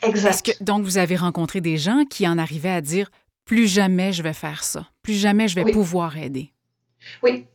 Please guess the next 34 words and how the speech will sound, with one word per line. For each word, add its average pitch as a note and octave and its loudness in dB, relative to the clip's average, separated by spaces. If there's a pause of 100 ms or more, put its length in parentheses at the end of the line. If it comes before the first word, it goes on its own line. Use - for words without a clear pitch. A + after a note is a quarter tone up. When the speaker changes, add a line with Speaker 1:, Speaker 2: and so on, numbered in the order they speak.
Speaker 1:
parce A3+ -4
qu'ils G#3+ -4
sont B3 2
complètement G#3 0
usés, G#3 2
ils B3 0
sont G#3 -2
Speaker 2:
Mhm. F#3 2
Speaker 1:
vraiment G3 0 (180)
épuisés. G#3+ 0 (480)
Ils - -2
ont G#3+ 4
l'impression G#3 2
d'avoir, G3+ 2
euh, G3 2 (300)
il - 0
y A3 8
en A3 6
a A#3+ 6
souvent C4 2
qui - -4
ont G#3 2
l'impression G#3+ 2
de F3+ 4
ne G#3 6
plus F4+ 2
avoir A#3 2
d'identité. B3+ -2 (520)
Speaker 2:
Ah. A3 -6 (680)
Speaker 1:
Ils A#3 -8
se C4 -2
sont D4+ 0
tellement, D#4+ 2 (200)
euh, A3+ 2